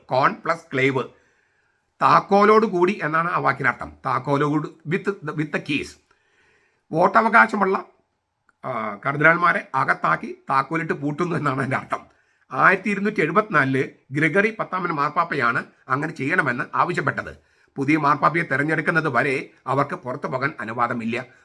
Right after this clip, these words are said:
പുറം ലോകവുമായിട്ട് സമ്പർക്കം പാടില്ല. നൂറ്റിയിരുപത് കർദിനാൾമാർക്കാണ് സാധാരണഗതിയിൽ നൂ-, ഈ, ആ, വോട്ടവകാശമുള്ള കർദിനാൾമാർ. കോൺക്ലേവ് തുടങ്ങുന്ന ദിവസം, ആ, എൺപത് തികഞ്ഞവർക്ക് വോട്ടവകാശമില്ല.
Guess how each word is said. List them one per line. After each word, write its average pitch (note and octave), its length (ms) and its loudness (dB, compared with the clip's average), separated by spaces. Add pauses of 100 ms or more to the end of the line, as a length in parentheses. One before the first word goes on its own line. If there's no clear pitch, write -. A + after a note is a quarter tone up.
പുറം D3+ 220 0
ലോകവുമായിട്ട് D#3+ 440 0
സമ്പർക്കം C3+ 420 -6
പാടില്ല. F2+ 380 -8 (1400)
നൂറ്റിയിരുപത് F#3+ 540 4
കർദിനാൾമാർക്കാണ് F3+ 720 4 (200)
സാധാരണഗതിയിൽ D3+ 680 0
നൂ-, D3 380 -2
ഈ, C3 380 -2 (100)
ആ, A2+ 80 -14 (420)
വോട്ടവകാശമുള്ള C#3 840 -2
കർദിനാൾമാർ. B2+ 560 0 (800)
കോൺക്ലേവ് D3 440 2
തുടങ്ങുന്ന D#3+ 300 0
ദിവസം, D3 320 -2 (440)
ആ, A2+ 400 -4
എൺപത് D3 280 -2
തികഞ്ഞവർക്ക് D3+ 600 -2 (120)
വോട്ടവകാശമില്ല. B2+ 800 -4